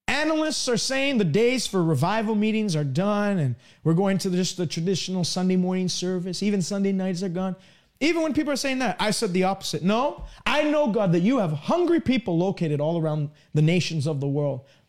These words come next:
that aren't buying onto that garbage and want to have more services, just like the Word of God says, not forsaking the assembling of ourselves, but doing so all the more as you see the day of the Lord approaching.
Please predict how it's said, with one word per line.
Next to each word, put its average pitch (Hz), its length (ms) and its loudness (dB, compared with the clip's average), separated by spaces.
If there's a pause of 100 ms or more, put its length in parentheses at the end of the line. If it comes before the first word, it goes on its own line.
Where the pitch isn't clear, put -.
(160)
that 165 160 2
aren't 214 260 0 (360)
buying 190 400 2
onto 180 260 2
that 143 380 -2
garbage 135 600 -2 (220)
and 170 140 4
want 190 140 2
to 170 40 4
have 170 180 4
more 240 280 6
services, 156 500 0
just 185 220 -2
like 220 140 -2
the 196 60 0
Word 202 160 2
of 175 120 2
God 190 240 2
says, 233 340 0 (240)
not 247 320 2
forsaking 277 560 0
the 226 80 2
assembling 320 540 0
of 302 60 0
ourselves, 277 420 -2
but 175 160 0
doing 247 240 0
so 220 320 -4
all 330 280 6
the 311 60 0
more 269 260 0
as 156 120 2
you 156 80 2
see 208 140 -2
the 170 100 0
day 170 160 0
of 165 80 0
the 156 60 0
Lord 151 200 0
approaching. 135 480 -4